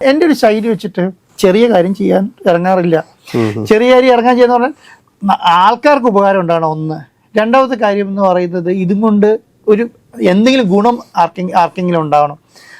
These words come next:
Speaker 1: അതുപോലെ തന്നെ പൈസ ഉണ്ടാക്കുകയാണെങ്കിൽ തന്നെ അത് കിട്ടുന്നത്രയും ഉണ്ടാക്കണം. അല്ലാതെ നമ്മളിപ്പോ ഒരു ലക്ഷം രൂപ ബിസിനസ് തുടങ്ങി, നമുക്കത് ഒരു ലക്ഷത്തിന്റെ ലാഭമേ കിട്ടുള്ളൂ. പത്ത് ലക്ഷത്തിന് തുടങ്ങിയാൽ പത്ത് ലക്ഷത്തിന്റെ ലാഭമേ കിട്ടുള്ളൂ. അപ്പം നമ്മളെ സംബന്ധിച്ചിടത്തോളം എന്താ, നമ്മള് ആത്മാർത്ഥമായി പണിയെടുക്കും എന്നുള്ളതാണ്.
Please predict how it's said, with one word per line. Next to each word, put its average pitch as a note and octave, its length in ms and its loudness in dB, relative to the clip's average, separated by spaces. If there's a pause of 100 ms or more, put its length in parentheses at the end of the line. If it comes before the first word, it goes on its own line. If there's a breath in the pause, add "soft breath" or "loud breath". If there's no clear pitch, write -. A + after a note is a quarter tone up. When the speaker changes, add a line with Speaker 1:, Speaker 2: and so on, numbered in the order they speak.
(100)
Speaker 1:
അതുപോലെ B3+ 360 2
തന്നെ A#3 260 0 (400 soft breath)
പൈസ A#3 280 0
ഉണ്ടാക്കുകയാണെങ്കിൽ G#3+ 640 2
തന്നെ A3 300 0
അത് A3 180 0
കിട്ടുന്നത്രയും C#4 640 0
ഉണ്ടാക്കണം. A3+ 560 0 (220)
അല്ലാതെ G#3+ 540 2 (280)
നമ്മളിപ്പോ G3+ 380 0
ഒരു G3+ 120 -2
ലക്ഷം G3 200 -6
രൂപ F#3 100 -4
ബിസിനസ് F3 340 -8
തുടങ്ങി, D3+ 320 -4 (160)
നമുക്കത് G#3 320 0
ഒരു A3 200 2
ലക്ഷത്തിന്റെ C4 340 -2
ലാഭമേ C4+ 240 2
കിട്ടുള്ളൂ. A3 460 -2 (120)
പത്ത് A3+ 220 -2
ലക്ഷത്തിന് C#4 240 0
തുടങ്ങിയാൽ C#4 260 0
പത്ത് C4+ 220 -2
ലക്ഷത്തിന്റെ C4+ 340 2
ലാഭമേ C4 200 4
കിട്ടുള്ളൂ. G3+ 480 -2 (140)
അപ്പം A#3+ 220 0 (140)
നമ്മളെ G#3 340 2
സംബന്ധിച്ചിടത്തോളം B3+ 560 2
എന്താ, G#3+ 220 0 (120)
നമ്മള് C4 360 2 (200)
ആത്മാർത്ഥമായി D4 880 2
പണിയെടുക്കും G#3+ 440 -2
എന്നുള്ളതാണ്. F3 480 -2